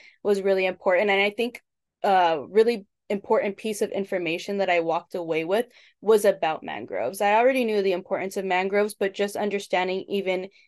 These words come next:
in the context of Bimini, how important it was. Um,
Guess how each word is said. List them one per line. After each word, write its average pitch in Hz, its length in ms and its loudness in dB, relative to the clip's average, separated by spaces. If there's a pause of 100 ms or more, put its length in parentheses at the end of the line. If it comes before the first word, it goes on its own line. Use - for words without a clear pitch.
(220)
in 202 160 2
the 190 80 0
context 202 460 -4
of 180 160 -6
Bimini, 202 340 0
how 254 180 0
important 269 380 0
it 277 100 -4
was. 294 300 2 (260)
Um, 185 540 0